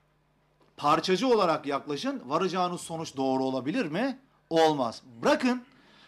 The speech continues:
kendi sure içerisindeki bütünlüğü, ya aynı ayeti bile sonuna kadar okusanız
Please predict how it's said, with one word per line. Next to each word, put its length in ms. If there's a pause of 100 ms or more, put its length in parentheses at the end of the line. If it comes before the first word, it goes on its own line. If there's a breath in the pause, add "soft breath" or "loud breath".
(180 soft breath)
kendi 360
sure 400
içerisindeki 680
bütünlüğü, 520
ya 300
aynı 400
ayeti 560
bile 160
sonuna 420
kadar 200
okusanız 680